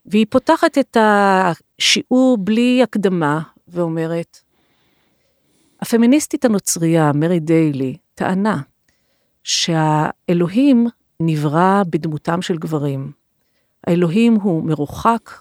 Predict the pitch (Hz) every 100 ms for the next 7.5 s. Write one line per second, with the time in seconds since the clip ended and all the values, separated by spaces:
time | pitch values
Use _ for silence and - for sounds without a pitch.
0 | _ - 170 147 - 143 135 165 202 202
1 | - _ _ - - - - 233 240 -
2 | - - _ 160 160 - - - 190 -
3 | 175 147 - - 123 - _ _ _ _
4 | _ _ _ _ _ _ - 170 165 175
5 | 226 233 156 165 202 - - 226 - -
6 | - 160 147 147 143 147 - _ - 160
7 | 156 160 190 202